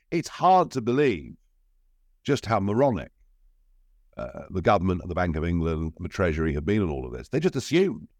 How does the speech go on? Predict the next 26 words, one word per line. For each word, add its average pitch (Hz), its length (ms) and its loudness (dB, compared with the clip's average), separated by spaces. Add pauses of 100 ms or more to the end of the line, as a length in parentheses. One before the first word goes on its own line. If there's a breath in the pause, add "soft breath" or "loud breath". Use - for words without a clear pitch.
(520)
that 110 80 -2
inflation 117 440 0
would 107 120 -4
never 110 160 0
go 113 160 2
above 113 220 0
two 135 140 0
percent 151 280 -4
again 92 160 -8 (840)
and 110 120 -2
denominated 131 580 2
all 98 160 -2
this 87 160 -4
debt 85 320 -4 (380)
that 101 80 -4
was 98 120 -2
inflation 95 480 0
linked. 117 280 -2
It's 160 160 -6 (200)
hard 160 420 4
to 139 100 -4
believe 135 420 0 (1300)
how 117 280 2
badly 104 920 0
this 98 300 -4
has 90 140 -4